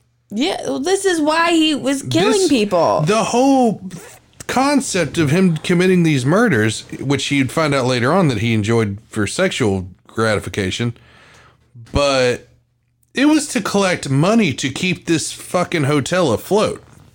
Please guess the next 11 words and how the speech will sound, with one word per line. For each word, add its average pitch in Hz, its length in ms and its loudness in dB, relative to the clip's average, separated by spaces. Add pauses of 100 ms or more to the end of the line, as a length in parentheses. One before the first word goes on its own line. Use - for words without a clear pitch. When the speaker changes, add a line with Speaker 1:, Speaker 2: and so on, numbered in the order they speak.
(160)
Speaker 1:
Yeah, 277 360 -2
'cause 233 200 -2
it 240 80 -2
wasn't 254 300 0
really 240 320 2
a 202 140 -2
hotel. 202 640 -4 (520)
Speaker 2:
No, 127 220 0
it 120 100 0
was 127 400 -4
his 127 360 -4